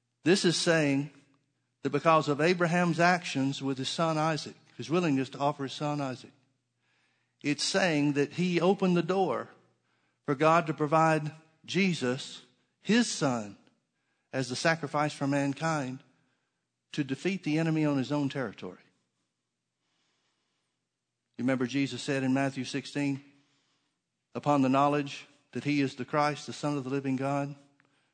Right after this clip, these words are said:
I will build my church, and the gates of hell shall not prevail against it." The gates of hell shall not prevail against it.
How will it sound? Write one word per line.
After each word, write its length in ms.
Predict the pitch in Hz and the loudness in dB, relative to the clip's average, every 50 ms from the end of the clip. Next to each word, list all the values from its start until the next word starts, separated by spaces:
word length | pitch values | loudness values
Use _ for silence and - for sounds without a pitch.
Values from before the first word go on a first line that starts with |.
| _ _ | _ _
I 100 | 127 131 | -2 -2
will 160 | 131 127 123 | 0 -2 -2
build 260 | 113 135 139 139 127 135 | -2 -2 -2 -2 0 0
my 120 | 131 131 | -2 -2
church, 380 | 131 - 147 143 139 135 - - | -2 -4 -4 -4 -4 -4 -8 -10
and 160 | 120 123 117 | -8 -6 -6
the 80 | 117 | -6
gates 460 | 110 95 127 131 143 139 139 - - 123 | -6 -6 -6 -6 -6 -6 -8 -12 -12 -12
of 140 | 113 - | -12 -10
hell 340 | - 139 135 143 143 143 - _ _ _ _ _ _ _ _ _ _ _ _ _ _ _ _ _ _ _ _ _ | -8 -8 -6 -6 -6 -8 -12 _ _ _ _ _ _ _ _ _ _ _ _ _ _ _ _ _ _ _ _ _
shall 160 | - - 131 123 | -12 -8 -4 -4
not 180 | 131 131 120 | -2 -4 -4
prevail 280 | - 123 127 135 135 123 | -6 -6 -6 -6 -4 -6
against 320 | 123 110 135 135 135 - - | -6 -6 -6 -8 -8 -10 -14
it." 120 | 139 139 _ _ _ _ _ _ _ _ _ _ _ _ _ _ _ _ _ _ _ _ _ _ _ _ _ _ _ _ _ _ _ _ _ _ _ - | -16 -18 _ _ _ _ _ _ _ _ _ _ _ _ _ _ _ _ _ _ _ _ _ _ _ _ _ _ _ _ _ _ _ _ _ _ _ -12
The 80 | 110 | -6
gates 300 | 107 131 135 135 135 - | -4 -2 -2 -2 -4 -8
of 100 | 123 104 | -12 -10
hell 300 | 120 131 123 104 95 92 - | -8 -6 -6 -6 -8 -12 -14
shall 180 | - 117 107 | -12 -10 -8
not 200 | 107 113 113 113 | -8 -8 -8 -10
prevail 280 | 113 113 113 110 107 107 | -10 -10 -10 -10 -10 -12
against 380 | 101 - 98 95 - - - | -14 -16 -16 -18 -18 -20 -20
it. 80 | - | -20